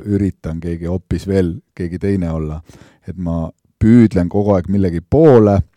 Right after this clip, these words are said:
mida ma võib-olla kunagi ei saavutagi, sest et keegi minu sõpradest on seal ja ma tahan täpselt samasugune olla nagu tema ja täpselt sama häälega rääkida, samade riietega ja sama autoga sõita ja samasugust elu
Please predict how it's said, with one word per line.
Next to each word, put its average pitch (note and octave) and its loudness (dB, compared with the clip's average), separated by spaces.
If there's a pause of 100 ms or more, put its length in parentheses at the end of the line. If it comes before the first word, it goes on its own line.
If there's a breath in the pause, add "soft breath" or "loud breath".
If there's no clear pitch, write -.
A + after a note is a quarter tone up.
(680 soft breath)
mida F#2 -2
ma F2+ 0
võib-olla F2+ 0
kunagi G2+ 2
ei E2+ -4
saavutagi, F2 0
sest E2 -12
et D#2+ -10 (200)
keegi F2 -2
minu E2+ -6
sõpradest F2 -6
on F#2+ 2
seal F2+ -2
ja E2 -4
ma E2+ -6
tahan E2+ -4
täpselt - -6
samasugune F2+ -4
olla D#2+ -6
nagu D2+ -10
tema F#2 -2
ja D#2+ -8
täpselt - -6
sama G#2 -2
häälega F#2+ 0
rääkida, D#2+ -10
samade G2+ -4
riietega E2+ -6
ja D#2+ -10
sama G2 -4
autoga G#2 -2
sõita E2 -10
ja E2+ -8
samasugust F2+ -8
elu B2+ 0